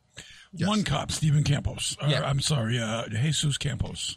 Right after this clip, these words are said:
Speaker 3: There was, somebody was firing him, or the supposed, uh, Paddock was firing at him, right?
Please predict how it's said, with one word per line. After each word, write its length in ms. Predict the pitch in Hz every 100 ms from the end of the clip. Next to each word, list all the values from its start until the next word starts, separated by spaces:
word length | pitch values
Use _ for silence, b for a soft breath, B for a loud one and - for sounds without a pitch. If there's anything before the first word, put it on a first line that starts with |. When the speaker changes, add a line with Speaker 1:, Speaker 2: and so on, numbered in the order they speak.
| -
Speaker 3:
There 120 | 143
was, 220 | 151 139 131
somebody 340 | 165 165 160
was 160 | 147 -
firing 340 | 139 135 127
him, 300 | 110 110 92
or 240 | 110 113
the 220 | 110 113 117
supposed, 520 | - 120 143 135 123
uh, 140 | 120 104
Paddock 340 | - 131 127 120
was 280 | 117 104 - b b b b
firing 440 | - 139 131 120
at 120 | 107
him, 180 | 95 87 92
right? 240 | 117